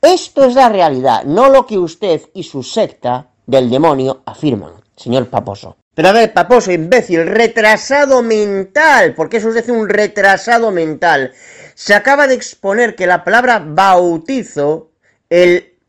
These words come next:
término griego significa zambullir, sumergir. El otro es otro término que no se emplea. Tiene usted la mente destrozada por Satanás, el padre de la mentira,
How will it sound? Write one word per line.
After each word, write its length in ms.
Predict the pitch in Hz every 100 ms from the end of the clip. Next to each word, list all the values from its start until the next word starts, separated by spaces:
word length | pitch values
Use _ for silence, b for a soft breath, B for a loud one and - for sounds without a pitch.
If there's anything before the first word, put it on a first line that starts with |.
| _ _
término 800 | 294 302 254 214 196 185 170 165
griego 300 | 196 208 196
significa 400 | - 185 214 208
zambullir, 1120 | - - 202 202 196 180 170 170 208 254 170
sumergir. 1300 | 143 - - 208 185 160 151 - 240 233 139 113 80 b b b b b b -
El 240 | 190 196
otro 380 | 277 285 240 226
es 140 | 208
otro 460 | 240 240 220 196 -
término 1400 | 269 294 294 247 208 185 170 165 143 139 131 123 110 - _ _ _
que 140 | 180
no 160 | 190 247
se 160 | 240 240
emplea. 800 | 214 - 285 294 233 160 98 b b _
Tiene 160 | 226
usted 200 | 240 247
la 120 | 254 226
mente 260 | 254 247
destrozada 1120 | 233 220 - - 196 165 - 247 302 277 202
por 160 | - 170
Satanás, 580 | 156 143 143 135 110 -
el 140 | 143
padre 180 | 165 208
de 60 | 196
la 80 |
mentira, 500 | 180 165 180 185 185